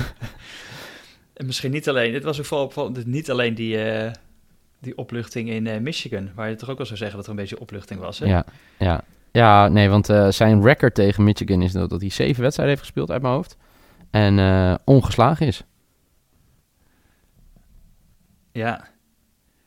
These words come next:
Speaker 1: Maar ja, het is natuurlijk wel een, eh, een legende die, die op zich, eh, afscheid neemt. Eh, tweeëntachtig negen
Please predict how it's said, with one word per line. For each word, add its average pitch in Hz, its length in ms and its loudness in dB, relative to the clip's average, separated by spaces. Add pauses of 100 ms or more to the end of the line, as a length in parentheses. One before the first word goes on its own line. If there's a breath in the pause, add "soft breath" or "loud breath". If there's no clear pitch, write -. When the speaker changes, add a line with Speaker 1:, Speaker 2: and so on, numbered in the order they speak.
(580)
Speaker 1:
Maar 123 140 -2
ja, 113 100 2
het 107 140 -4
is 135 80 -6
natuurlijk 127 300 -6
wel 131 100 0
een, 117 140 -2
eh, 110 140 -2
een 110 100 -6
legende 117 440 -6
die, 107 180 -10
die 107 200 -10
op 107 60 -12
zich, - 220 -12
eh, 117 60 -10
afscheid 120 360 -10
neemt. 120 280 -8
Eh, 104 140 -8
tweeëntachtig 120 920 -10
negen 117 600 -10